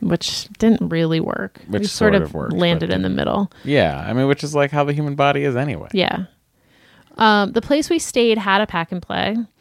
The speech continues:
Speaker 1: but I also made sure, like, my parents also had a pack and play, so if for some reason that pack and play had not worked or something, they could have brought one over. Um, I know,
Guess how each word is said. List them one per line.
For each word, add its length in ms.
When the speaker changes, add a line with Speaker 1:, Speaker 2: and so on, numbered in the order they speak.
Speaker 1:
but 200
I 100
also 420
made 220
sure, 440
like, 120
my 120
parents 360
also 300
had 120
a 60
pack 240
and 80
play, 240
so 200
if 60
for 220
some 220
reason 260
that 160
pack 220
and 60
play 200
had 320
not 300
worked 360
or 60
something, 480
they 160
could 140
have 100
brought 180
one 140
over. 420
Um, 340
I 80
know, 280